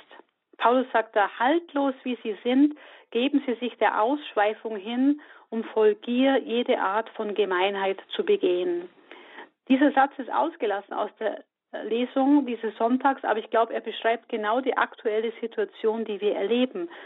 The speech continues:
in Europa, in unserem Land. Ausschweifung, Gier und Gemeinheiten.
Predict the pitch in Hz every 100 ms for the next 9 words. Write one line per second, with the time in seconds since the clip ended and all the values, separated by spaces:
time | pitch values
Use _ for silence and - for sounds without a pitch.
0 | - - 220 208 208 254 262 214 196 190
1 | - 190 185 180 180 180 - - - _
2 | _ 190 262 277 - 214 214 214 208 202
3 | 185 - 226 233 226 220 - _ _ -
4 | 208 202 - 185 170 190 190 175 170 -
5 | 170